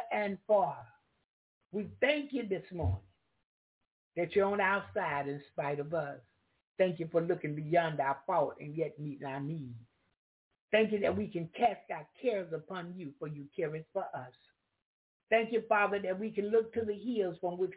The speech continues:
cometh our help. All of our help comes from you. You made the heavens and the earth. We thank you that we serve a God that have all power. All power is on our side. Thank you, Jesus. Hallelujah.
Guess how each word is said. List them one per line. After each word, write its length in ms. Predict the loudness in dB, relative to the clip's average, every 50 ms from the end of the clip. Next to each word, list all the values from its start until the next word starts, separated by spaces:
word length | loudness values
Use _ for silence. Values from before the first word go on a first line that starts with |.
| -2
cometh 300 | -2 0 0 0 -2 -2
our 220 | -2 0 0 0 -2
help. 420 | -2 2 2 2 2 2 -2 -6 _ _ _ _ _ _ _ _ _ _ _
All 240 | 6 6 6 6 6
of 100 | 2 -2
our 180 | -2 -4 -4 -4
help 320 | -2 -2 -4 -4 -4 -6
comes 240 | -8 -8 -8 -8 -10 -12 _
from 200 | -10 -8 -8 -8
you. 220 | -8 -8 -10 -10 -10 -12 -14 -18 _ _ _ _ _ _ -8
You 220 | -4 -2 0 0 0
made 360 | 0 0 -2 -2 -4 -4 -4
the 100 | -4 -4
heavens 420 | -2 -2 -4 -4 -4 -6 -8 -6 -6
and 160 | -6 -6 -6
the 80 | -6 -6 -6
earth. 260 | -6 -6 -6 -6 -8 -12 _ _ _ _ _ _ _ _ _ _ _ _ _ _ _ _ _ _ _ _ _ _ _ _ -4
We 140 | -4 0 4
thank 240 | 4 4 4 2 0
you 120 | -6 -4 -2
that 180 | -2 -2 -2 -2
we 120 | -6 -6 -2
serve 240 | 0 2 2 2 2
a 80 | 0 -2
God 420 | 0 0 2 4 6 4 4 4 2
that 120 | -2 -2
have 240 | 0 0 0 2 2
all 300 | 2 2 2 0 -2 -4 -8
power. 400 | -10 -8 -6 -6 -6 -6 -6 -4 -2 2
All 320 | 4 6 6 6 6 4 -2 -2
power 480 | 2 4 4 4 4 2 -2 -6 -8 -12 _ _ _ _ _ _ _ -8
is 140 | -8 -6 -2 -2
on 180 | -2 -2 0
our 240 | -2 -2 -2 -2 -6 -10 _ -8
side. 360 | -8 -8 -8 -10 -12 -14 -18 -12 _ -6
Thank 220 | -6 -6 -6 -8 -10
you, 180 | -10 -10 -10 -10 -10 -12
Jesus. 420 | -12 -12 -12 -14 -14 -16 -16 -16 -16 _ _ _ _ _ _ _ _ _ 2
Hallelujah. 800 | 6 6 6 6 6 4 0 -2 -4 -8 -10 -10 -14 -18 -20 -20